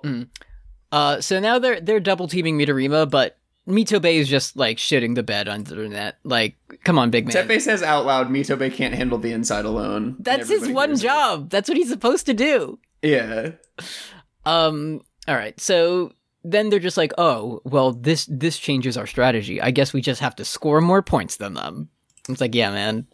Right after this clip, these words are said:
Speaker 2: I
Speaker 1: We
Speaker 2: pogged
Speaker 1: knew
Speaker 2: them.
Speaker 1: that.
Speaker 2: I pogged. It was a cool, it was a cool stupid sports anime moment. It was
Speaker 1: <laughs>
Speaker 2: just like, "Yeah, okay, if they're gonna score against us, we're just gonna have to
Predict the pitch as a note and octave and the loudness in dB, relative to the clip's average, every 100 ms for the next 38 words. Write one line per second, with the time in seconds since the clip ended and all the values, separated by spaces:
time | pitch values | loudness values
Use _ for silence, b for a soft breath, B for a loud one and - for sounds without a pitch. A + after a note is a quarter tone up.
0 | - G3 A3 C#3+ C3+ C#3 C#3 F3 F3 D3 | -6 -4 0 0 0 0 0 0 0 0
1 | D3 C#3+ F#3 G3+ F#3 E3+ G3 F3 E3+ D#3+ | 0 0 0 0 0 -2 0 2 2 2
2 | F3+ F3 D#3+ D3+ E3+ D#3 - D#3 A#2+ D3 | 0 0 -2 -4 -2 -2 0 -2 -2 -6
3 | - D3 C#3 C#3+ C#3+ C#3 C#3 C#3 C#3 C#3 | -2 -2 0 0 0 0 0 -2 -2 -2
4 | C3+ - E3 D#3 G#3+ - C#3+ D#3 G3 C3+ | 0 2 4 2 0 -2 -2 2 2 2
5 | D#3+ B2 B2 C3+ C3+ C3 C#3 B2+ B2+ D#3+ | 2 2 0 -2 -4 -2 -2 0 -2 -2
6 | D3 A#2+ A#2+ A#2+ B2+ A#2+ A#2 - A#2 A2 | -4 -2 -6 -4 -2 -2 -4 -6 -6 -8